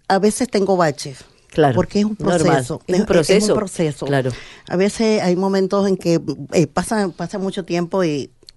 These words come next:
Speaker 1: y ando muy entretenida en muchas actividades.
Speaker 2: Ujú.
Speaker 1: Pero de pronto, cuando doy gracias a Dios, porque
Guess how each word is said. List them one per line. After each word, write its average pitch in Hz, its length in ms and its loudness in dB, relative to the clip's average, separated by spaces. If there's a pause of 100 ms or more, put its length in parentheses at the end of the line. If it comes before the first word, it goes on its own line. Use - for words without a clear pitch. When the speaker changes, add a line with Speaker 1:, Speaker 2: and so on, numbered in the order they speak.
(140)
Speaker 1:
y 143 200 -6
ando 139 260 -2
muy 170 160 2
entretenida 147 520 0
en 156 60 0
muchas 156 300 -4
actividades. 151 640 -4 (180)
Speaker 2:
Ujú. 147 320 -2 (1000)
Speaker 1:
Pero 190 260 4
de 185 100 2
pronto, 190 720 0 (760)
cuando 175 320 0
doy 180 140 0
gracias 190 420 -2
a 185 40 -4
Dios, 151 340 -2 (800)
porque 156 560 0